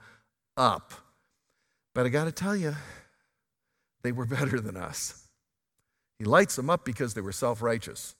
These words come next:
They were self-righteous for a reason, 'cause these were really, really, really good people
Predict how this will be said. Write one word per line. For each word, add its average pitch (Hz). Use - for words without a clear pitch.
They 135
were 151
self-righteous 151
for 95
a 90
reason, 110
'cause 107
these 135
were 98
really, 107
really, 95
really 82
good -
people -